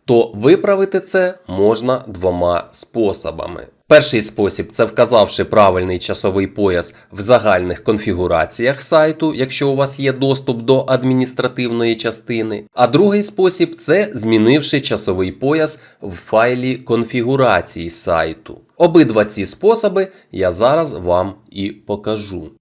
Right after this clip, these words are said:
Отже, зміна часового поясу через адмінпанель Joomla. Увійдіть в панель керування сайтом, перейдіть в розділ «Система», в блоці «Конфігурація» оберіть «Загальна конфігурація».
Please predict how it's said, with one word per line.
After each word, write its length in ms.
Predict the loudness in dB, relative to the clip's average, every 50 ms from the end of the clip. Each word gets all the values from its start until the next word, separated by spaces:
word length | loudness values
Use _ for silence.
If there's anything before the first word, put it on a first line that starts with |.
| _ 2
Отже, 480 | 2 2 2 2 2 4 4 4 2 -2
зміна 400 | -4 -4 -2 -2 0 2 2 0
часового 560 | 0 -2 -4 -4 -4 -2 0 0 2 0 0
поясу 500 | 0 0 2 2 2 2 2 0 -2 -4
через 480 | -4 -4 -2 0 0 2 0 0 -2 -2
адмінпанель 840 | -2 -2 -2 0 0 -2 -2 -2 -2 -4 -4 -2 -2 -2 -2 -2 -4 -8 -16 _ -16
Joomla. 600 | -14 -10 -6 -2 -2 -2 -2 -4 -8 -10 -12 -12 -14 _ _ _ _ 4
Увійдіть 500 | 4 4 4 4 0 -2 -2 -2 -2 -4
в 60 | -4
панель 340 | -2 0 0 2 2 0 0
керування 600 | -2 -2 -2 0 0 0 0 0 0 -2 -4 -6
сайтом, 680 | -4 -2 0 2 2 0 0 -2 -4 -4 -4 -6 -10 _ _ _ _ _ 2
перейдіть 600 | 4 4 6 4 2 2 0 -4 -4 -4 -8 -12 -8
в 100 | -2 0
розділ 540 | 2 2 2 2 0 -4 -6 -6 -6 -8 -8
«Система», 880 | -8 -4 -2 -2 -2 -2 -4 -6 -4 -2 -2 -2 -2 0 0 -2 -2 -4 -8 _ _ _ _ _ _ -16
в 120 | -14 -8
блоці 460 | -2 2 6 6 6 6 4 0 -4
«Конфігурація» 1080 | 0 2 2 2 2 2 0 0 2 2 4 4 4 4 2 0 0 0 0 0 0
оберіть 720 | -2 -2 -2 -2 -2 -2 -4 -2 -2 -4 -4 -6 -12 -14 -14
«Загальна 680 | -8 -4 -4 -4 -2 -2 0 0 0 0 0 -2 -2
конфігурація». 1400 | -4 -4 -8 -6 -6 -6 -6 -6 -6 -8 -6 -4 -2 -2 0 0 0 -2 -4 -8 -12 -12 -12 -12 -14 -16 -18